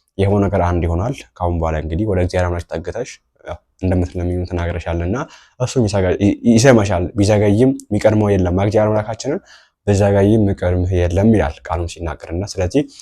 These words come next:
ይዘገኛል እንጂ ማንም አይቀድመውም። ስለዚህ እሱን ተስፋ አድርገሽ እንድትጠባበቂ ለማለት ፈልጋለሁ። እናንተም እንግዲህ የዚህ ነገር ያጋጠማችሁ ካላችሁ፣ maybe ስሜቷን የተረዳችሁ ካላችሁ በኮመንት ላይ እናንተን ሀሳብ ቪዲዮ የምትመለከቱ ከሆነ አስቀምጡላት ለማለት ፈልጋለሁ። ቀጥል።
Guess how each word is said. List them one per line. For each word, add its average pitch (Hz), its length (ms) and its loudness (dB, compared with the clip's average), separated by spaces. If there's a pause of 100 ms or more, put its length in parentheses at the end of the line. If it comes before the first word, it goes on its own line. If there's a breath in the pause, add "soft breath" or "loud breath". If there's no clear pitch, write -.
(220 loud breath)
ይዘገኛል 101 460 4
እንጂ 95 200 2
ማንም 101 340 2
አይቀድመውም። 78 460 -8 (320)
ስለዚህ 82 320 -2 (100)
እሱን - 240 -8
ተስፋ - 220 -4
አድርገሽ 92 300 0 (360 loud breath)
እንድትጠባበቂ 95 420 0
ለማለት 90 240 0
ፈልጋለሁ። 92 420 0
እናንተም 92 360 -2
እንግዲህ 90 260 -4
የዚህ 101 160 0
ነገር 95 220 0
ያጋጠማችሁ 95 720 -4
ካላችሁ፣ 85 380 -6
maybe 90 200 -8
ስሜቷን 95 600 -6
የተረዳችሁ 87 500 -6
ካላችሁ 90 440 -4 (360 loud breath)
በኮመንት 95 360 -2
ላይ 95 120 0
እናንተን 85 280 -4
ሀሳብ 98 320 -4 (280)
ቪዲዮ 87 220 -4
የምትመለከቱ 87 680 -4
ከሆነ 90 240 -2 (480 loud breath)
አስቀምጡላት 87 800 0
ለማለት 90 320 -2
ፈልጋለሁ። 85 580 -4 (480)
ቀጥል። - 300 -20